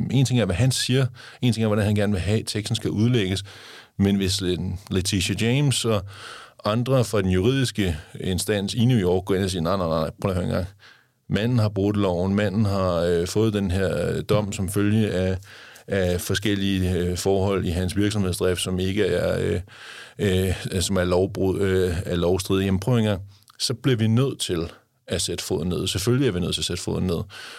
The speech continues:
Og det handler ikke om, hvorvidt det er politisk. Det handler bare om, at loven gælder for alle. Det tror jeg i hvert fald bliver sværere for ham,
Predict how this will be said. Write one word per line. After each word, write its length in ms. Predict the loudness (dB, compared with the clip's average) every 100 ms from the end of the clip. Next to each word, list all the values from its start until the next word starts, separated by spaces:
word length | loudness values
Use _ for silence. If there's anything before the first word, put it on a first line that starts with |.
| -20 -6
Og 140 | 0
det 120 | 2
handler 240 | 4 4 2
ikke 240 | 2 2
om, 120 | 2
hvorvidt 360 | 0 0 0 0
det 140 | -2
er 60 | -2
politisk. 440 | 0 0 0 0
Det 100 | -2
handler 220 | 0 0 0
bare 220 | 0 0
om, 180 | 0 -2
at 120 | 0
loven 320 | 0 0 -2
gælder 220 | -2 -4
for 140 | -4 -2
alle. 300 | 0 0 -2 -8 -20 -20 -20 -20 _ _ _ -4
Det 100 | -4
tror 240 | 0 2
jeg 340 | 4 4 2 2
i 40 |
hvert 140 | 2 2
fald 200 | 0 0
bliver 220 | 0 0
sværere 380 | 0 0 2 0
for 200 | 0 0
ham, 180 | -2